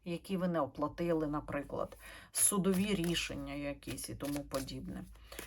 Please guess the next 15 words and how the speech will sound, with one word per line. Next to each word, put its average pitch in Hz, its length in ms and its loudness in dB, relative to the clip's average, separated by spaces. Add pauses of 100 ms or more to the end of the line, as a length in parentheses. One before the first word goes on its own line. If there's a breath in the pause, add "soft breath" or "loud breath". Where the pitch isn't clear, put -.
(560 loud breath)
Гаразд, 226 640 10 (120)
тепер 247 420 10
у 196 80 2
нас 202 420 6
ідуть 180 340 -2
стрільці. 190 880 0 (2250)
О, 170 200 10 (460)
стрільці, 196 960 -2
а 165 140 0
що - 320 2
ж - 260 -4
це 180 220 2
сталося 156 720 6
у 165 120 -4
вас? 131 380 -2